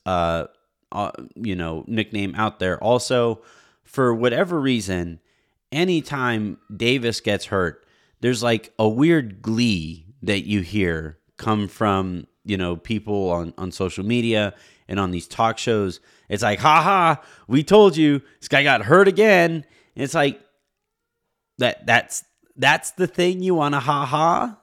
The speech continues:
Like, you, congratulations, I was right, this guy gets hurt? Like, I don't, I don't understand what people are doing there. And it's also, like, it, this isn't a situation where, you know, we don't see which plays lead to Davis getting hurt.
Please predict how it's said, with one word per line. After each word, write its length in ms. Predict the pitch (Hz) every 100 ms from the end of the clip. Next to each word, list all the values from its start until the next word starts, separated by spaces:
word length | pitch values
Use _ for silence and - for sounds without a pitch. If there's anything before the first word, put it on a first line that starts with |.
| _
Like, 340 | 147 135 104 -
you, 280 | 135 135 - _ _ _ _
congratulations, 920 | - 160 143 139 165 151 156 175 185 -
I 160 | 135
was 240 | 160 151 131
right, 280 | 131 170
this 180 | - 156
guy 240 | - 139 151
gets 260 | 139 120
hurt? 480 | - 127 196 - -
Like, 140 | 139
I 100 | 139
don't, 200 | 170 160 -
I 80 | 156
don't 260 | 165 -
understand 800 | 156 151 131 - 151 143 127 117 _ _ _ _ _
what 280 | 120 139 -
people 320 | 147 131 127
are 80 | 117
doing 340 | 120 135 117
there. 280 | 127 175 143 -
And 100 | 147
it's 140 | 147
also, 720 | 175 208 - 165 143 135 - _ _ -
like, 160 | 147
it, 220 | 160 165 143
this 180 | 139
isn't 300 | 185 180 190
a 60 | 165
situation 800 | - 147 147 139 165 - 143 120
where, 500 | 113 123 123 120 110 - _ _ _ _ -
you 100 | 135
know, 360 | 120 104 101 -
we 180 | 131
don't 280 | 151 156 101
see 640 | - 139 160 156 139 123 - _ _ _ _ _
which 320 | 117 143 -
plays 560 | - 139 160 135 120 -
lead 360 | 107 127 143 139
to 100 | 139
Davis 420 | 120 120 135 131
getting 280 | - 127 113
hurt. 420 | 98 147 160 80